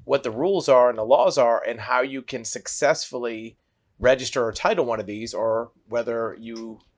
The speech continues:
are gonna get rejected or not. So the short answer is different states have different rules about registering or titling these trucks. However,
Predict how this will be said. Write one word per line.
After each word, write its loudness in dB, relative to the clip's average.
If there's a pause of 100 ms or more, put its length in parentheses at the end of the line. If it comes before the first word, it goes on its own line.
(160)
are -6
gonna -6
get -4
rejected -4 (160)
or -10
not. -14 (460)
So -8
the -2
short 6
answer 2
is -4 (440)
different -2
states 0 (320)
have 0
different 0
rules -4
about 2
registering -4
or -6
titling -4
these -12
trucks. -2 (300)
However, 4